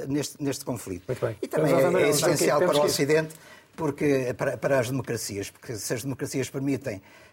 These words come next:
Speaker 1: que, que a Rússia ganhe e derrote a Ucrânia, quer dizer, tu, todo o nosso sistema de vida, todo o nosso, as nossas regras,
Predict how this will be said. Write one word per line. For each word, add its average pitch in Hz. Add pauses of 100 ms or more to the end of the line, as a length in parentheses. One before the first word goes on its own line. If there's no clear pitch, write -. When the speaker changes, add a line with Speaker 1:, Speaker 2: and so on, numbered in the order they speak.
(120)
Speaker 1:
que, 113
que 120
a 113
Rússia 113
ganhe 110
e -
derrote 107
a 117
Ucrânia, 131 (400)
quer 117
dizer, 92 (140)
tu, 123
todo 120
o 117
nosso 113
sistema 113
de 95
vida, 113
todo 104
o 101
nosso, 101
as 107
nossas 131
regras, 113